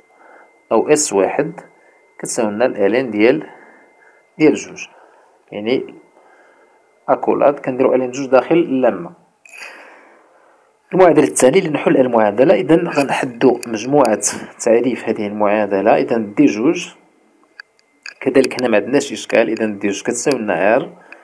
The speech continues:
إذا أو إكس زائد واحد تساوي أربعة تكافئ.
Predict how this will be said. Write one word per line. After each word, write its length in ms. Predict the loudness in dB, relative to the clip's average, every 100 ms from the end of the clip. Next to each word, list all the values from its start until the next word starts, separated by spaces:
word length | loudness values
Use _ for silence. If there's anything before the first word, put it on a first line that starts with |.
| _ -16 -6
إذا 320 | -2 -2 -4 -10 -2
أو 140 | -2 0
إكس 440 | -6 -8 -12 -16 _ -12
زائد 380 | -2 -2 -2 -2
واحد 400 | 2 2 0 -6 -8 -14
تساوي 600 | -12 -4 0 0 -2 -4 -2
أربعة 460 | 2 2 2 -2 -18 _ _ _ _ _ _ _ _ _ _ -16
تكافئ. 500 | -2 0 2 0